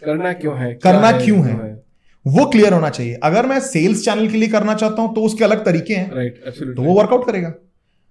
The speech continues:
Speaker 2: But फिर आप उस पे एक्सपेक्ट नहीं कर सकते कि सर्वगुण संपन्न नहीं है,
Speaker 1: नहीं
Speaker 2: कि
Speaker 1: हो सकता।
Speaker 2: मैं बेचूंगा भी, मैं वायरल भी बनूंगा,
Speaker 1: <laughs>
Speaker 2: चार लोग ऑर्गेनिकली,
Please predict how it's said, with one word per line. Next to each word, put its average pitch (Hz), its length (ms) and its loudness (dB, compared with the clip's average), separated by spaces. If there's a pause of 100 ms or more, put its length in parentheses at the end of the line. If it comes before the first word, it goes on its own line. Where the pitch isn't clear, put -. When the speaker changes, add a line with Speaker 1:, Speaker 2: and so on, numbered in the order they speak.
(140)
Speaker 2:
But 220 220 2
फिर 262 180 0
आप 269 100 6
उस 202 240 2
पे 262 100 6
एक्सपेक्ट 247 320 2
नहीं 247 120 0
कर 214 120 4
सकते 143 420 -2
कि 175 160 -2
सर्वगुण 214 380 6
संपन्न 254 420 4
नहीं 240 140 4
है, 185 120 2
Speaker 1:
नहीं 143 100 0
Speaker 2:
कि 202 100 4
Speaker 1:
हो 196 80 4
सकता। - 340 0
Speaker 2:
मैं 156 80 4
बेचूंगा 226 440 6
भी, 240 140 2
मैं 233 140 4
वायरल 165 380 6
भी 226 140 6
बनूंगा, 240 420 4
Speaker 1:
<laughs> - 60 0
Speaker 2:
चार 190 240 6
लोग 220 160 6
ऑर्गेनिकली, 185 520 4